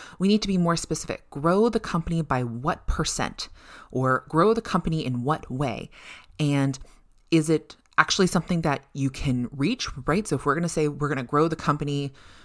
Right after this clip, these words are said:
a thousand percent, is that actually realistic for the company at this place that it's in? And then time bound,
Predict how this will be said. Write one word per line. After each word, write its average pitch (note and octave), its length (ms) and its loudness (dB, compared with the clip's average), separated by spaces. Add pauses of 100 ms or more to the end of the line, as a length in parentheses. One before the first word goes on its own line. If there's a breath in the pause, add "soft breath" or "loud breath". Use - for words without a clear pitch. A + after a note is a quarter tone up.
(340 loud breath)
a E3 60 4
thousand C#3+ 400 4
percent, - 420 -6 (220)
is E3 140 2
that G#3+ 180 4
actually F#3 580 2 (100)
realistic F3 640 2
for F3 160 0
the F3 80 -2
company D#3+ 640 -2
at - 100 -6
this C#3+ 220 -4
place C#3+ 340 -2
that C3 140 0
it's C3 160 -6
in? F3+ 240 0 (480 loud breath)
And F#3 100 6
then G3 140 4
time G3 320 4
bound, B2 320 -2